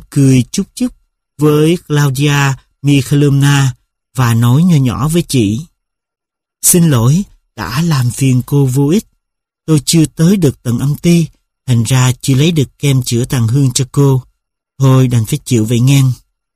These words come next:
giữ lấy về ngang." Câu khôi hài đó làm cho mọi người yên tâm. Cây sến còn vững, có lẽ còn chống đỡ nổi với giông tố. Y sĩ nội trú ra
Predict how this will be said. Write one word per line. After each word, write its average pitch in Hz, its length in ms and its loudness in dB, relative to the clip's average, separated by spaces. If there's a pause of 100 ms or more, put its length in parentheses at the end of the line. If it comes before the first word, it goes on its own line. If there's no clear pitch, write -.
(160)
giữ 120 120 0
lấy 156 180 2
về 170 180 0
ngang." 131 320 2 (1400)
Câu 147 220 0
khôi 147 220 0
hài 131 220 2
đó 143 420 0 (300)
làm 120 380 0
cho - 180 -2
mọi 131 140 2
người 123 180 4
yên 139 280 -2
tâm. 147 260 0 (680)
Cây 151 120 2
sến 160 400 2
còn 131 220 0
vững, 123 360 0 (460)
có 185 120 0
lẽ 139 380 0 (340)
còn 127 360 2
chống 175 260 0
đỡ 143 120 2
nổi 120 220 0
với 151 140 -4
giông 139 220 -2
tố. 165 400 0 (760)
Y 147 120 -2
sĩ 123 300 0
nội 139 160 0
trú 139 240 -2
ra 165 200 0